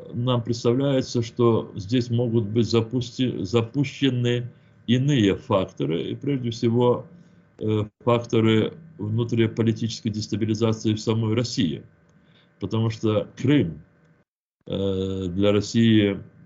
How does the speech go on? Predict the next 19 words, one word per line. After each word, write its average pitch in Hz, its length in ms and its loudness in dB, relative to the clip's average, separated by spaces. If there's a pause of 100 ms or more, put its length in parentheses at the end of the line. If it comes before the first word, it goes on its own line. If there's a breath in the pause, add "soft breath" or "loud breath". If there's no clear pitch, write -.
(760)
опять 107 360 2
же, 92 260 0 (840)
в - 40 -20
силу 98 360 2
стараний 95 640 2
Путина 110 460 -4
и 90 180 -2
всей 95 340 2
этой 92 200 -2
их 90 240 -2 (560 soft breath)
фашистской 90 540 -4
пропаганды, 104 840 -2 (440 soft breath)
Крым 143 260 0
как 127 300 0
бы, 113 340 2 (440 soft breath)
э, 101 580 2 (500)
играет 113 580 2
особую 110 540 0
роль, 104 320 2